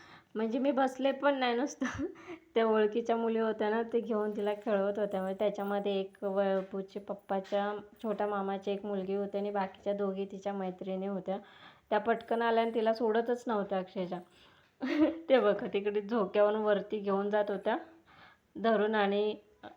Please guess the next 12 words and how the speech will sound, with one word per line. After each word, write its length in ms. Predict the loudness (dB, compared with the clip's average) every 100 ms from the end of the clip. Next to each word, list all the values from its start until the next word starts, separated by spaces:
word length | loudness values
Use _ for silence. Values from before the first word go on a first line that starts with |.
| -12 -12 -12 -8
बरोबर 480 | 2 6 6 6 4
म्हणजे 340 | 2 0 -2 -6 -10 _ -2
त्या 220 | 0 2
एक 320 | 2 0 -4
तिच्यासोबत 540 | -4 0 0 0 -2 0
बसवत 360 | -2 -2 -4
होती 160 | -4 0
वैभवसोबत 680 | 0 0 -2 -6 -2 0 0
आणि 180 | -2
खालीही 500 | -4 -4 -4 -2 -2
येत 200 | -2 -2
होती. 200 | -4 -8